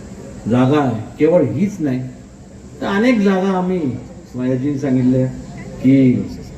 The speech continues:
लोकांचं, मुलां-, मुलं मुली ह्यांची प्रगती म्हणजे ह्या संपूर्ण भागाची प्रगती. आज रयत शिक्षण संस्था एवढी मोठी आहे की बोलायचं सोय.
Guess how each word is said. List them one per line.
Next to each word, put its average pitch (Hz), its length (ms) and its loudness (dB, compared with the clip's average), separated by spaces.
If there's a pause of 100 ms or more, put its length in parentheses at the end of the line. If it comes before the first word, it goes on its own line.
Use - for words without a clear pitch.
(640)
लोकांचं, 127 680 2
मुलां-, 131 580 2
मुलं 156 360 0
मुली 143 560 -2 (720)
ह्यांची 120 380 0
प्रगती 143 680 0
म्हणजे 143 320 0
ह्या 135 280 0
संपूर्ण 135 400 -4
भागाची 131 640 -4
प्रगती. 110 540 -2 (720)
आज 135 220 2 (460)
रयत 139 240 4
शिक्षण 131 340 -4
संस्था 127 680 -4 (400)
एवढी 156 280 4
मोठी 131 480 0
आहे - 100 -4 (1160)
की 127 80 6
बोलायचं 127 440 4
सोय. 98 140 -10